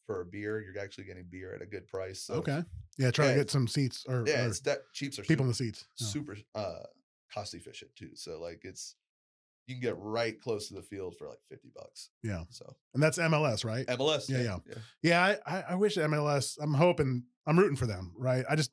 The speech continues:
Speaker 2: I don't watch it. Um, if I do watch soccer, it's usually La Liga. That's a Spanish
Speaker 1: Yeah.
Speaker 2: club, uh, league, and, uh, Champions League, league, obviously. But I, I just haven't really watched M L S.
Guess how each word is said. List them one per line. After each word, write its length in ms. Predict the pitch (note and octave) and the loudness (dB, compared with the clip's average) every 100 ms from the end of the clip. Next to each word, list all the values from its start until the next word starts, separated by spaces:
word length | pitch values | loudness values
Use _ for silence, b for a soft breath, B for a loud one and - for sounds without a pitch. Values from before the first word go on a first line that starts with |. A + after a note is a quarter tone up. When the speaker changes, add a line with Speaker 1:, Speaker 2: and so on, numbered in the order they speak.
| - | 0
Speaker 2:
I 100 | C3 | 2
don't 140 | C3 | 2
watch 300 | B2+ C#3 C#3 | 2 2 4
it. 160 | C#3+ C3+ - _ _ - | 2 2 -2 _ _ -2
Um, 520 | B2+ B2 A2+ G#2 G2 _ _ _ _ _ | 2 2 2 0 -2 _ _ _ _ _
if 160 | - C3 | -2 4
I 60 | C#3+ | 6
do 200 | D#3 D#3 | 6 6
watch 280 | D3+ D3 | 6 2
soccer, 340 | - D3+ C#3+ C#3+ | 2 2 4 2
it's 140 | A#2+ | 2
usually 640 | C#3+ C3+ C3+ C3+ B2 A#2+ G#2+ A#2+ | 2 2 2 2 2 0 -2 -4
La 120 | A#2+ | 0
Liga. 500 | A#2+ C3 C#3 C3 G#2 - | 2 2 2 0 -4 -8
That's 140 | A2+ | -6
a 40 | A#2 | -4
Spanish 540 | - B2 B2 A#2 - - | 0 0 2 0 -4 -6
Speaker 1:
Yeah. 200 | G#2+ F#2 - - | -8 -8 -14 -4
Speaker 2:
club, 340 | C#3 C3+ B2 A#2 | 2 2 2 -2
uh, 240 | A#2+ A#2+ A#2 | -4 -2 0
league, 500 | B2+ B2+ B2+ A#2+ - _ _ _ _ _ _ | 0 0 0 -4 -10 _ _ _ _ _ _
and, 580 | A2+ A#2+ A#2 A#2 A2+ G#2+ | -4 0 2 2 0 -2
uh, 280 | A2+ A#2 G#2+ | -2 0 0
Champions 400 | G#2 D3 C3+ B2 | 2 2 2 2
League, 240 | B2+ B2 B2 _ _ A#2+ | 2 2 -2 _ _ -2
league, 240 | C3 B2 | 0 2
obviously. 640 | B2 A#2+ A#2 B2 A#2+ G#2+ _ _ _ _ - | 2 0 -2 -2 -4 -6 _ _ _ _ -2
But 80 | B2 B2+ C3+ | 2 2 0
I, 20 | |
I 40 | A2 | -4
just 160 | B2 | -2
haven't 240 | C3+ B2 A2+ | -2 -2 -2
really 180 | A#2 | -2
watched 400 | G#2+ G#2+ G#2 - _ - | -2 -4 -4 -8 _ -8
M 140 | A#2+ G2+ | -4 -2
L 100 | G#2 | -4
S. 360 | G2+ - - | -4 -8 -14